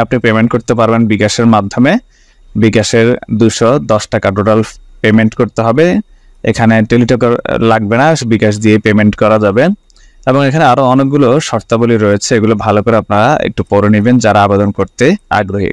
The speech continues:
মনে রাখবেন এটা কিন্তু সরকারি চাকরি নয়, এটা হচ্ছে প্রকল্প, অর্থাৎ প্রকল্পের মেয়াদ শেষ হলে কিন্তু আপনার, আহ, চাকরিও থার-, থাকবে না। হয়তো যদি প্রকল্পের মেয়াদ বাড়ানো হয় সেক্ষেত্রে আপনার চাকরির মেয়াদও বাড়বে।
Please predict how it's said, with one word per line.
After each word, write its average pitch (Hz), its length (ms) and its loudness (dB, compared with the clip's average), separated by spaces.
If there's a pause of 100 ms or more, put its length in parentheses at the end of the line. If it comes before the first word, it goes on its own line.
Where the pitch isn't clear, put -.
মনে 113 200 0
রাখবেন 127 300 0
এটা 110 220 -2
কিন্তু 101 320 0 (440)
সরকারি 131 520 -2
চাকরি 127 380 -2
নয়, 139 220 2
এটা 113 120 -2
হচ্ছে - 220 -6
প্রকল্প, 139 540 -2
অর্থাৎ 90 420 -2
প্রকল্পের 127 440 0
মেয়াদ 107 260 2
শেষ - 320 -4
হলে 123 140 0
কিন্তু 117 240 -2
আপনার, 110 320 0
আহ, - 1080 -4
চাকরিও 117 540 0 (520)
থার-, 113 320 0
থাকবে 113 320 -2
না। 151 100 0
হয়তো 160 280 -2
যদি 156 160 0
প্রকল্পের 131 520 -2
মেয়াদ 117 260 2 (100)
বাড়ানো 110 280 2
হয় 147 260 -2
সেক্ষেত্রে 110 320 0
আপনার 101 240 0 (100)
চাকরির 104 420 0
মেয়াদও 98 300 2 (100)
বাড়বে। 85 360 -2